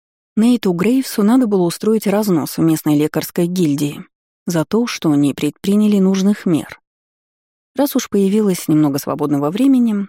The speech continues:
я оставила Уголька на попечение Истона. Или Истона на попечение Уголька. И отправилась в госпиталь Благой Алоры.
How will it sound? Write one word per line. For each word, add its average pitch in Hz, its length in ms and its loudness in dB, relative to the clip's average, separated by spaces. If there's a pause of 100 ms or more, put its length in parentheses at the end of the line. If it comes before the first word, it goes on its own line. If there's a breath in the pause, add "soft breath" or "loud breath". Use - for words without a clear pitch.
(140)
я 247 200 0
оставила 202 400 -2
Уголька 160 460 -2
на 220 120 0
попечение 180 680 0
Истона. 127 520 -6 (600)
Или 156 320 -2
Истона 208 500 0
на 190 120 0
попечение 175 580 -2
Уголька. 156 520 -4 (680)
И 262 60 2
отправилась 214 640 0
в 147 120 -2
госпиталь 175 560 -2
Благой 147 400 0
Алоры. 139 380 -6